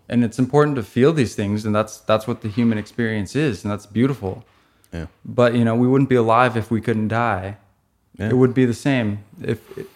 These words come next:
Speaker 1: it's inherent to life. You know, death is, is life,
Speaker 2: part
Speaker 1: and
Speaker 2: of
Speaker 1: life
Speaker 2: life.
Speaker 1: is death.
Speaker 2: Yeah.
Speaker 1: And if you see these dynamics, that can help with these peaks. You know, you don't.
Speaker 2: Yeah.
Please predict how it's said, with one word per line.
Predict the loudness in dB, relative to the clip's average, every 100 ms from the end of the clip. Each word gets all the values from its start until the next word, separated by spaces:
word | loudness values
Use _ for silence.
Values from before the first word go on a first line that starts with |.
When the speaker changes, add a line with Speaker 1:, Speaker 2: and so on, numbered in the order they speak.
| _ _ _ _ _ _ _
Speaker 1:
it's | -4 0
inherent | 0 2 0 0 -4
to | -2
life. | 2 0 -2 -10 _
You | -8
know, | -6
death | 0 0 0
is, | -4 -6 -6
is | -2 -2
life, | 0 0 0 -2
Speaker 2:
part |
Speaker 1:
and | 0 2
Speaker 2:
of |
Speaker 1:
life | 2 2
Speaker 2:
life. |
Speaker 1:
is | -2
death. | 0 0 -2 -8 _ _ _ -6
Speaker 2:
Yeah. |
Speaker 1:
And | -2
if | 0
you | -2
see | 0 2
these | 4
dynamics, | 2 0 2 2 0 -2 -8 -20 -20 _ _ _ _ _ _ _ _ _ _ _ _ _ _ _ _ _
that | -4 0 0
can | 0
help | 0 -2 -4 _ _ _ -4
with | -4 -2
these | -4 -2
peaks. | 0 0 -4 -2
You | 0
know, |
you | 0
don't. | -2 -6 -8
Speaker 2:
Yeah. | -10